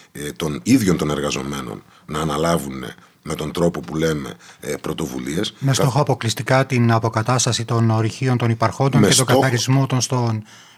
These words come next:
Speaker 2: ώστε να μην υπάρξουν περιβαλλοντικές, ε, διαρροές, ε, τοξικών προς τα, προς τον υδροφορέα. Η
Speaker 1: Με-
Speaker 2: αυτοδιαχείριση αυτό το χαρακτήρα δεν είχε;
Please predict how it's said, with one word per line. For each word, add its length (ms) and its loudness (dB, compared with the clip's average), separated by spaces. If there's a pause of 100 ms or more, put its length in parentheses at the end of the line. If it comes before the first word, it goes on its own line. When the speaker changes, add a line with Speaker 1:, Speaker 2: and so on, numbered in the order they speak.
(100)
Speaker 2:
ώστε 200 -2
να 100 4
μην 100 4
υπάρξουν 340 0
περιβαλλοντικές, 840 -2
ε, 240 -2 (320)
διαρροές, 680 2
ε, 420 0
τοξικών 640 0
προς 200 -6
τα, 640 -2
προς 160 -4
τον 100 -4
υδροφορέα. 580 -4 (380)
Η 80 -6
Speaker 1:
Με- 60 2
Speaker 2:
αυτοδιαχείριση 560 -2
αυτό 120 -6
το 80 -8
χαρακτήρα 460 -8
δεν 160 -6
είχε; 240 -10